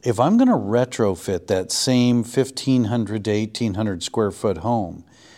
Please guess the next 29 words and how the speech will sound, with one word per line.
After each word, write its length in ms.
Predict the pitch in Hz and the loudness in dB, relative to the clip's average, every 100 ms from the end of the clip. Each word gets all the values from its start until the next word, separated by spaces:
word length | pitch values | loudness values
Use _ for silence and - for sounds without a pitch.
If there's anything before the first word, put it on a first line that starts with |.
| - - | -20 -6
it's 180 | 123 - | -4 0
going 240 | 233 233 | 2 4
to 80 | 151 | 2
take 240 | 135 131 - | 2 0 2
that 220 | 110 - | -2 -2
crew 260 | - 135 | 0 2
of 140 | 107 90 | 2 -2
two, 540 | - 160 110 90 87 _ _ - - _ _ | -2 0 0 -4 -8 _ _ -20 -20 _ _
two 400 | - 139 147 160 | 0 2 4 2
to 140 | 156 101 | -2 -10
three, 300 | - 135 135 | -6 -2 0
maybe 360 | 123 127 165 | 2 0 2
even 340 | 208 185 180 175 | 0 0 -2 -4
four 320 | - 156 147 | 2 4 4
days, 420 | 143 143 98 87 | 4 2 0 -4
depending 380 | - 117 113 113 | -4 -2 0 0
on 120 | 113 | 0
the 80 | 113 | -2
vac 360 | 107 104 92 95 | 0 0 0 -4
out, 160 | 82 | -6
depending 340 | - 101 104 110 | -8 -6 -4 -2
on 100 | 117 | -4
a 60 | |
crawl 300 | - 120 104 | -2 0 0
space, 340 | - 95 80 - | -2 -8 -8 -12
depending 320 | - 104 113 | -8 -4 -2
on 100 | 113 | -2
everything 360 | 110 107 107 | -2 -4 -2
else. 240 | 113 90 | -4 -4